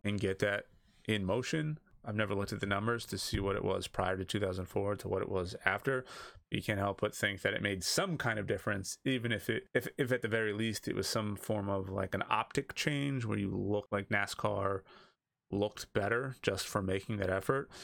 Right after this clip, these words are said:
It's a step in the right direction. And then I think coming into twenty twenty with all the changes that they're making now,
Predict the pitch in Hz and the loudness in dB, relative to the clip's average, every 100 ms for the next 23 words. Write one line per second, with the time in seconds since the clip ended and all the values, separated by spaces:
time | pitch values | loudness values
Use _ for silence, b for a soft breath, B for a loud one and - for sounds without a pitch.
0 | B B - 110 - - - 117 101 104 | B B -2 0 0 0 2 2 0 0
1 | 98 90 95 104 - 131 131 120 104 101 | 0 0 0 2 0 -2 -2 -2 0 0
2 | 95 - 101 92 107 104 101 95 85 - | 0 0 -2 0 0 0 0 0 -2 0
3 | 98 92 - 202 127 107 104 101 95 101 | -2 0 0 0 0 0 -2 -2 0 0
4 | 98 - 101 95 95 87 92 98 - 101 | 0 0 -2 0 -2 0 -2 -2 -2 -2
5 | 107 117 101 95 | 0 2 0 -4